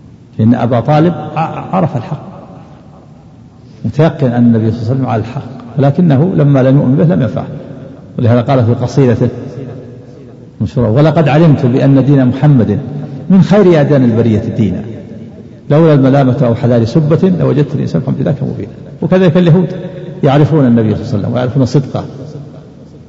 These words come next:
وعنده وصفه عنده في التوراة والإنجيل، ويس-، يستنصرون به على المشركين، ومع ذلك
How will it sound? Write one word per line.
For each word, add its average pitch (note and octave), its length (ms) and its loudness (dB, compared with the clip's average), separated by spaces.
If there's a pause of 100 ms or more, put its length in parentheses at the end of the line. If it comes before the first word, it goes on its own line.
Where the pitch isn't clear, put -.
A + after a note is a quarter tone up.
(240)
وعنده B2 480 2 (460)
وصفه B2+ 320 -4
عنده A#2 240 2
في A2 80 -2
التوراة A#2+ 520 0
والإنجيل، A#2 500 2 (1120)
ويس-، A#2 240 0
يستنصرون B2 720 0
به A2+ 200 2
على A2+ 120 0
المشركين، A#2+ 540 0
ومع C3+ 260 -2
ذلك C3 280 -2